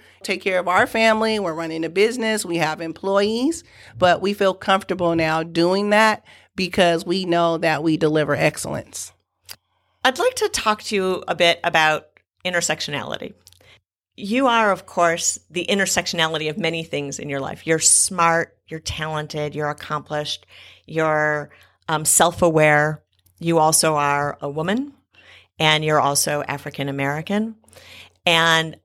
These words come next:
Speaker 2: I'm wondering how the intersectionality of all of that, how that's been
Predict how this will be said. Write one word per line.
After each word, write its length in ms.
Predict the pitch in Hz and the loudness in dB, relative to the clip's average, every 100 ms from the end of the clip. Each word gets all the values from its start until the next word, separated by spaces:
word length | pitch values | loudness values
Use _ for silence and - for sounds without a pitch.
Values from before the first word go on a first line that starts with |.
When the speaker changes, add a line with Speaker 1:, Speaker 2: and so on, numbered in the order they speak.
| _ | _
Speaker 2:
I'm 240 | 180 180 180 | -2 -2 0
wondering 560 | 196 226 226 202 175 | 0 0 2 0 0
how 360 | 170 - 190 202 | -2 0 2 4
the 160 | 196 151 | 4 4
intersectionality 1000 | 175 165 160 160 - 147 143 147 139 135 | 2 0 -2 -2 -4 -2 -2 -2 -2 -2
of 100 | 131 | -2
all 200 | 139 147 | -4 -4
of 120 | 147 | -6
that, 340 | 151 - - _ - | -6 -6 -10 _ -8
how 200 | - 185 | 2 2
that's 320 | 180 170 - | 4 2 0
been 580 | - 156 147 147 147 | -4 -4 -4 -6 -10